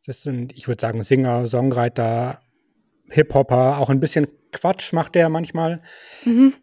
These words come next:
Speaker 1: Aber ich hab heute ein Lied rein, das mir emotional wirklich sehr gut gefällt und auch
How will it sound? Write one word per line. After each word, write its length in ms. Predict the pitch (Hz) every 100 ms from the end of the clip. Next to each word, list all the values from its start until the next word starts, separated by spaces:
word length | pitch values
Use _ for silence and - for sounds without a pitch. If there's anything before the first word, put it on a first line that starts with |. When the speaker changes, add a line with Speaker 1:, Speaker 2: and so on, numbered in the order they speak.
| _ _
Speaker 1:
Aber 240 | - 143
ich 100 | 147
hab 140 | 151 -
heute 240 | 185 185
ein 40 |
Lied 180 | 175 185
rein, 160 | 165 156
das 180 | 151 -
mir 300 | 151 143 151
emotional 540 | 151 156 156 143 143
wirklich 300 | 147 151 139
sehr 480 | - 143 143 143 139 _ _ _ - - _ -
gut 180 | 147
gefällt 480 | - 139 139 143 147
und 400 | 143 135 - - 175
auch 240 | 160 139